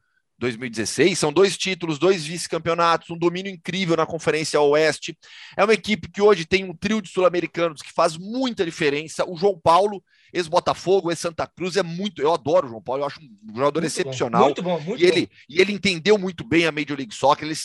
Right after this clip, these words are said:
Speaker 1: ele se adaptou muito bem ao Seattle Sounders. Você tem o Rui Dias, peruano, que marca muito gols, muitos gols, e o Lodeiro no meio-campo já há muito tempo a referência no meio-campo do Seattle Sounders, né?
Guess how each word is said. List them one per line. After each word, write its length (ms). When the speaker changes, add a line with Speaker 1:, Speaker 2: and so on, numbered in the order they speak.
Speaker 1:
ele 100
se 80
adaptou 460
muito 400
bem 280
ao 120
Seattle 320
Sounders. 540
Você 100
tem 160
o 100
Rui 220
Dias, 460
peruano, 580
que 140
marca 320
muito 240
gols, 440
muitos 200
gols, 340
e 60
o 60
Lodeiro 360
no 120
meio-campo 500
já 120
há 40
muito 300
tempo 200
a 40
referência 680
no 100
meio-campo 440
do 80
Seattle 320
Sounders, 460
né? 180